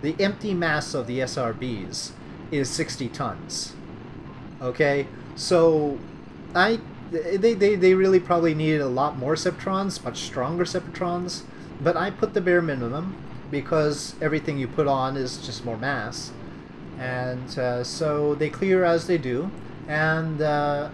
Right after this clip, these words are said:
external tank also has a minimum of, uh, Separatrons so that it clears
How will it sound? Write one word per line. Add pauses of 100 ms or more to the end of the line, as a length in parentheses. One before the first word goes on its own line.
(140)
external
tank
also
has (480)
a
minimum
of,
uh,
Separatrons
so
that (100)
it
clears